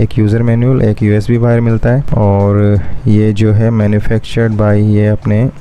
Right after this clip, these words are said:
India में Haryana में ही manufactured हुआ हुआ है।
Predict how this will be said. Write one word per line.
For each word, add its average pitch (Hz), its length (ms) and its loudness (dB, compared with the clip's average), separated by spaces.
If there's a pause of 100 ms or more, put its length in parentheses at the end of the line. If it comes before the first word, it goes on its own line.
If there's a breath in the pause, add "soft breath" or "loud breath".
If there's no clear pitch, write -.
(160)
India 101 400 0
में 104 180 0
Haryana 101 460 0
में 101 140 0
ही 110 120 0
manufactured 107 640 -2
हुआ 101 200 0
हुआ 101 260 0
है। 135 100 0